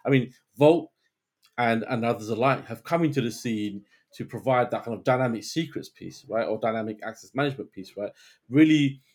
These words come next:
reducing the, the impact or containing that risk. Um, but it hasn't really obviously, uh, uh,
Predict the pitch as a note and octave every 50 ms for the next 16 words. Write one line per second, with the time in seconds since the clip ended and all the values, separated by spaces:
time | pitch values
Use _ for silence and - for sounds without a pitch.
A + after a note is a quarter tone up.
0 | _ _ - A2 A2 C3 C#3+ C3+ C3+ D3+ F#3 G3+ F#3+ - - D3 C3 A#2 A2+ A2
1 | G#2+ G2+ G#2 _ _ _ _ F#2+ G2 G2+ A#2+ A2+ A2 A2+ - A#2 A2 A#2+ B2 C#3+
2 | D3+ C#3 C#3 C3 - C#3+ C3 - - C#3 C3 C#3 - - - G3 G3 G3 E3 C#3
3 | A#2 A2 G#2+ A2 G#2+ F2 G#2+ A#2 C3+ C#3 A2 - - - _ _ _ _ _ _
4 | _ _ _ - A#2 A#2+ A#2 A2+ A2 G2+ - - _ _ _ - D3 C#3 C3+ D3
5 | - - C#3+ F3+ F3 F3+ D#3+ C#3+ C#3+ C#3 B2+ B2+ A2 B2 A#2+ A2+ - - A#2 A2
6 | A2 G#2+ G#2+ _ _ _ _ _ _ _ _ - A2 A2+ A2 G#2+ G#2+ G#2+ G#2 G2+
7 | G2 - - _ _ _ - G2 F#2+ F2+ E2+ E2 C#2+ B1+